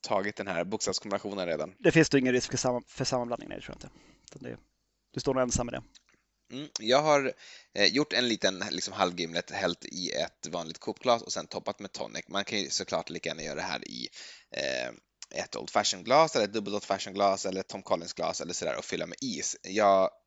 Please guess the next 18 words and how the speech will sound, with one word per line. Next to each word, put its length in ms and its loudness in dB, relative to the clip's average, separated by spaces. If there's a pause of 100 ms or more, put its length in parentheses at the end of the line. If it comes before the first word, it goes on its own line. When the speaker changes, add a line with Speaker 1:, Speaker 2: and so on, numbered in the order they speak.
(140)
Speaker 1:
gick 320 -12
inte 180 -8
den 200 -8
vägen 280 -4
idag, 440 0
men 300 -10
det, 340 0
det 140 -14
skulle 240 -8
man 120 -10
ju 180 -10
kunna 240 -10
göra 260 0 (180)
kanske, 420 0 (500)
eh, 200 -2
nästan 300 -2
ännu 240 0
hellre. 380 0